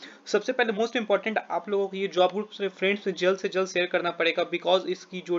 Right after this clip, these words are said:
deadline है, last date है, वो कल होने वाली है, कल बारह बजे रात को ही खत्म हो जाएगी। So I hope आप इसको multiple लोगों के साथ share कर रहे होंगे। जो job function होने वाली है, वो आपकी आईटी की होने वाली है। And सीटीसी की बात करें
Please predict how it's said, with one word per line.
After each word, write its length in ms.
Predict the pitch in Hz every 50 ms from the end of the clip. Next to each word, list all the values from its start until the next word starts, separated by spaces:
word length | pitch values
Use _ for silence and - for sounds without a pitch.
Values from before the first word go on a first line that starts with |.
| 170 -
deadline 440 | 170 165 170 165 175 196 214 208
है, 100 | 190 170 156
last 320 | 156 151 180 180 - 185
date 260 | 180 170 180 165 -
है, 120 | 175 185 - - - - - - - -
वो 120 | 208 233 233 - - -
कल 160 | 226 240 240
होने 300 | 208 208 196 180 185 185 175
वाली 280 | 175 170 165 170 180
है, 60 | 185
कल 180 | 180 190 202 208
बारह 240 | 180 175 170 165 170
बजे 200 | 180 180 175 175
रात 180 | 175 165 165
को 80 | - 185
ही 60 | 180 -
खत्म 200 | - 180 - 175
हो 100 | 175 170
जाएगी। 260 | 156 160 160 160 165
So 180 | 165 - 185 170
I 100 | 165 170 180
hope 180 | 214 254 - -
आप 220 | 165 175 - - - -
इसको 420 | - - - - - - 202 190 - - - - _ -
multiple 360 | 180 180 175 180 180 214 214
लोगों 220 | 202 185 175 185 185
के 140 | 185 190
साथ 300 | 185 - 190 185 185 -
share 180 | - 180 190 190
कर 180 | 190 - 185 175
रहे 260 | 170 175 175 180 180 180
होंगे। 360 | 180 180 175 170 185 196 185 - - - 233 190 -
जो 100 | 190 196
job 220 | 190 180 190 202 202 -
function 260 | 214 190 185 220 214
होने 180 | 208 196 190 190
वाली 140 | 196 190
है, 40 | 196 190
वो 60 | 175
आपकी 200 | 165 170 - 185
आईटी 280 | 156 170 175 175 202
की 80 | 202 196
होने 160 | 214 196 185 190
वाली 200 | 185 180 180 180
है। 80 | 180 180
And 80 | 180 -
सीटीसी 380 | - 202 190 - 202 180 - 220
की 100 | 240 214
बात 180 | 185 180 180
करें 180 | - 175 180